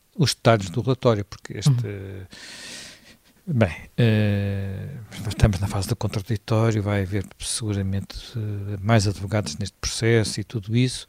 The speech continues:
Speaker 1: mas já passou muito tempo para, eh, ver os documentos, quer dizer,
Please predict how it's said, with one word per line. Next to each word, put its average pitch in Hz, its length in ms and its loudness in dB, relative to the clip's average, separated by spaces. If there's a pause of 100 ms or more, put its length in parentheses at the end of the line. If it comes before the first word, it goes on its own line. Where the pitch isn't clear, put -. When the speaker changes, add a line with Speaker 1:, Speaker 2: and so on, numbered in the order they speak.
(720)
Speaker 1:
mas 131 160 4
já - 80 4 (200)
passou 117 280 2
muito 143 400 6
tempo 120 480 2 (580)
para, 131 540 6
eh, 147 580 -2
ver 147 320 0
os 156 100 -4
documentos, 196 520 0
quer - 80 0
dizer, 107 420 -2